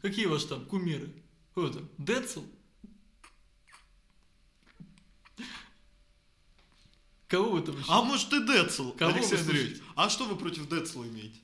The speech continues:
Speaker 1: <laughs> Нет, понимаете?
Speaker 2: А в-, а что мне сказать против Децла?
Speaker 1: Марк Борисович.
Speaker 2: А что, а что мне, я вас не перебивал.
Speaker 1: К-
Speaker 2: Что мне сказать против Децла?
Speaker 1: Просто вы когда умирать будете,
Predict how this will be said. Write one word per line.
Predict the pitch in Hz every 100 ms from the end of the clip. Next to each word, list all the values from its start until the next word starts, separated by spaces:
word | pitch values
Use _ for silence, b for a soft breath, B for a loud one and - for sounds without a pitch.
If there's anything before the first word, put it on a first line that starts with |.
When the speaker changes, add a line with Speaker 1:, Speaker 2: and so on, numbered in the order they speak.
| -
Speaker 1:
<laughs> | - 175
Нет, | 170 170 160
понимаете? | 180 214 208 127
Speaker 2:
А | 160
в-, | 226
а | 202
что | - 277
мне | 196 156
сказать | 160 196 208 123
против | 127 156
Децла? | 156 143 165
Speaker 1:
Марк | 196 185
Борисович. | 196 151 127
Speaker 2:
А | 180
что, | 190 - 247 -
а | 120 147
что | - 196 160
мне, | 135 123
я | 127 160
вас | 175
не | 180
перебивал. | 180 175 170 -
Speaker 1:
К- | 175
Speaker 2:
Что | - 220 160
мне | 131 123
сказать | - 156 170 120 - -
против | - 120 135
Децла? | 143 - - - _
Speaker 1:
Просто | 151 160 - -
вы | 156
когда | 170 190
умирать | 202 220 185 165
будете, | 196 -